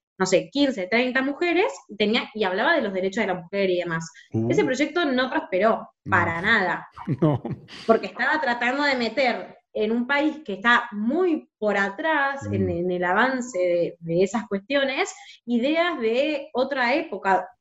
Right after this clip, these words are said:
Speaker 1: de esta época nuestra, ¿entendés? La
Speaker 2: Claro.
Speaker 1: época pasada era otra. Entonces, nada, era un proyecto que hubiera estado bárbaro en cualquier otro país del mundo, pero ahí no prosperó. Entonces,
Speaker 2: Mm.
Speaker 1: estuvo un año, trató, trató, trató, y ninguna mujer quería. Si, mm,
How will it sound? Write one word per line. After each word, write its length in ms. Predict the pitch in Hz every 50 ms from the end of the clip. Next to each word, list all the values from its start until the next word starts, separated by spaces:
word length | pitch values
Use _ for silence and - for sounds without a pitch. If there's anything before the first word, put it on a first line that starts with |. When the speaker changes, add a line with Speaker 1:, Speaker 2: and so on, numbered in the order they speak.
| _ _ _
Speaker 1:
de 220 | 185 202 202 247
esta 260 | 311 311 - 254 220
época 420 | 220 240 226 226 202 190 180 180 185
nuestra, 380 | 226 277 294 - - 208 196
¿entendés? 460 | 180 170 170 170 170 175 202 262 311 - - -
La 120 | - -
Speaker 2:
Claro. 80 | 175 202
Speaker 1:
época 280 | 208 233 220 220 202 180 -
pasada 340 | - - - 247 262 277 247
era 200 | 220 208 214 247
otra. 400 | 262 226 - 180 165 165 165 - _ _ - - - _ _
Entonces, 480 | - 233 226 285 285 311 330 320 - - - _ _ -
nada, 400 | 262 269 240 220 214 208 202 -
era 140 | 277 339 359
un 40 | 311
proyecto 440 | 320 320 311 320 320 320 320 339 311
que 80 | 254 240
hubiera 160 | 247 277 285
estado 260 | 285 294 294 277 247
bárbaro 600 | 226 262 294 294 269 254 226 214 208 214 - -
en 160 | - 220 208 202
cualquier 320 | 214 208 202 - 302 320
otro 180 | 320 - - -
país 200 | 233 254 262 269
del 100 | 269 277
mundo, 460 | 285 277 262 240 226 262 - - - _ _
pero 200 | - 247 262 277
ahí 200 | 320 403 427 523 - - - - - _ _ _ -
no 180 | 247 269 285 285
prosperó. 320 | 311 - - 214 196 180
Entonces, 480 | 180 180 208 247 240 311 311 311 - - _ _
Speaker 2:
Mm. 80 | - 226
Speaker 1:
estuvo 260 | 220 - - 285 320
un 140 | 320 311 311
año, 200 | 262 233 214 202 180
trató, 320 | 190 196 196 190 262 262
trató, 260 | 269 220 214 226 233
trató, 340 | - 254 247 247 294 320 392 - - - - - - - - _
y 80 | _ 247
ninguna 300 | 262 294 392 403 415 392
mujer 220 | 339 - 359 370
quería. 420 | - 294 359 - 392 - 196 185 185
Si, 260 | - 208 214 208 202
mm, 400 | 214 220 226 220 202 202 190